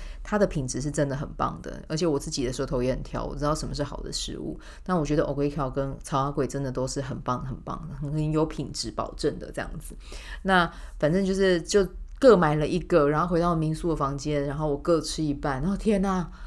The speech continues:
我觉得我就是置身在天堂，真的好好吃哦。对，就是阿兰姨的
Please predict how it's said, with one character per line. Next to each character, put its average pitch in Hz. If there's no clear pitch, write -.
我 175
觉 214
得 226
我 180
就 233
是 214
置 220
身 190
在 208
天 190
堂， 143
真 190
的 254
好 143
好 151
吃 143
哦。 98
对， 107
就 170
是 160
阿 190
兰 156
姨 147
的 147